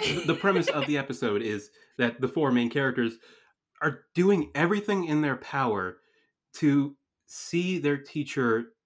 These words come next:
Speaker 1: play badminton naked. Let that sit for a second.
Speaker 2: Honestly,
Speaker 1: This is the premise.
Speaker 2: I love that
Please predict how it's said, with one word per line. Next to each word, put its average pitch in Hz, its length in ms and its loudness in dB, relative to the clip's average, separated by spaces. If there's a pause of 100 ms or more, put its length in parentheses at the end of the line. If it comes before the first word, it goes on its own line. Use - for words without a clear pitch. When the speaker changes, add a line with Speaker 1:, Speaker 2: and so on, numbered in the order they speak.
(140)
Speaker 1:
play 127 220 -2
badminton 120 680 -4
naked. 95 340 -6 (2500)
Let 98 80 -8
that 98 140 -10
sit 170 200 -2
for 185 80 -4
a 170 60 0
second. 175 260 2
Speaker 2:
Honestly, - 400 2
Speaker 1:
This - 100 0
is 143 120 -2
the - 80 -4
premise. 98 420 0
Speaker 2:
I 302 220 4
love 285 540 -2 (220)
that 262 260 2